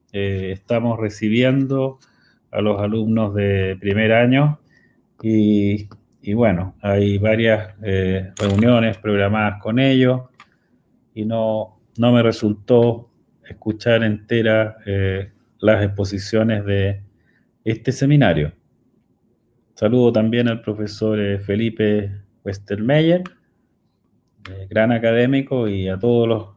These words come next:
profesores que participan en este seminario y a los estudiantes. El tema del régimen de gobierno que nos convoca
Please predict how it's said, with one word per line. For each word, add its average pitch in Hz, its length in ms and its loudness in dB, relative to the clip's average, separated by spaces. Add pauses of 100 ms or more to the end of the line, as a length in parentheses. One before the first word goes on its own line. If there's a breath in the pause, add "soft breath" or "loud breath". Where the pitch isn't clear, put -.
(720)
profesores 107 720 -2
que 101 580 -4
participan 113 760 -4
en 107 80 -2
este 98 420 -6
seminario 135 720 0
y 123 80 0
a 113 80 -2
los 110 160 -2
estudiantes. 123 760 -2 (1700 soft breath)
El 117 140 -10
tema 220 360 4
del 113 640 0
régimen 147 720 -2
de 107 120 -2
gobierno 123 720 0
que 120 100 -6
nos 110 160 -6
convoca 127 880 -4